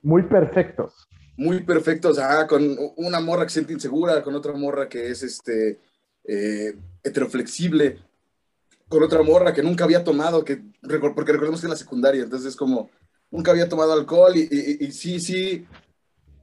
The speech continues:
Speaker 2: en el anim-, en el anime sí, sí se ve como muy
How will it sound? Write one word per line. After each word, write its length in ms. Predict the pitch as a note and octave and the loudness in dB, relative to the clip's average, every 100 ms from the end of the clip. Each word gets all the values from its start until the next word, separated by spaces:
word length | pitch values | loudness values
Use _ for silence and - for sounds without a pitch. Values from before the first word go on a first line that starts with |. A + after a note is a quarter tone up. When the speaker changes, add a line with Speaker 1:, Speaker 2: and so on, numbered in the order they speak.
| _ | _
Speaker 2:
en 220 | D#3 D3+ | 4 6
el 160 | D3+ D3+ | 6 6
anim-, 360 | F3 A3+ A3+ | 6 4 2
en 140 | E3 C#3+ | 0 0
el 120 | C#3 | 2
anime 300 | F3 A3 A#3+ | 2 2 0
sí, 220 | A#3 F#3+ | -2 -8
sí 200 | F3 F3+ | -8 -4
se 100 | F3 | 0
ve 100 | F#3 | 2
como 160 | F3+ E3 | 2 0
muy 380 | D3 E3+ E3 | 0 0 -2